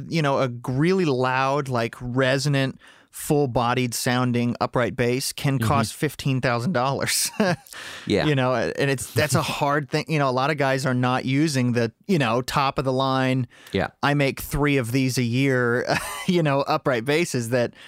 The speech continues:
Speaker 2: Yeah.
Speaker 1: only the best performers can even afford. I mean, that's incredibly
Speaker 2: Right.
Speaker 1: expensive.
Speaker 2: Yeah,
Speaker 1: And
Speaker 2: that's not what most people are, are hauling around, uh,
Speaker 1: No.
Speaker 2: yeah, to play, you know,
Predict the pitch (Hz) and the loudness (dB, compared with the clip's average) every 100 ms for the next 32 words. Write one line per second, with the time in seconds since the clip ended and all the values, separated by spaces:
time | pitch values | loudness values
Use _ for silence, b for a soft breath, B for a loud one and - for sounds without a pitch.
0 | B B 139 117 160 165 151 131 123 135 | B B 0 2 2 2 0 0 0 -2
1 | - - - _ - 139 156 202 165 151 | -2 -12 -16 _ -4 -2 0 0 0 0
2 | 135 135 180 165 196 247 190 120 131 143 | 0 0 -2 -2 -2 0 2 2 0 -2
3 | - 160 139 - 175 160 127 110 139 160 | -4 -4 -2 0 0 0 -2 -2 -2 -2
4 | - 110 104 - 123 107 104 123 127 107 | -2 -2 -2 0 2 2 0 -2 0 0
5 | 92 - 85 80 90 87 85 - _ 104 | 0 -2 -4 -4 -4 -6 -6 -10 _ -4
6 | 92 95 90 92 - 104 90 92 98 87 | -2 0 0 -2 -2 -2 -2 -2 -2 -2
7 | 90 90 85 - - 95 87 73 - _ | -2 -2 -4 -8 -6 -4 -2 -4 -10 _
8 | _ _ 127 143 208 80 78 - 101 95 | _ _ 0 2 2 0 -2 -8 -6 -2
9 | 85 82 - - 101 82 | -2 -4 -6 -10 -6 -6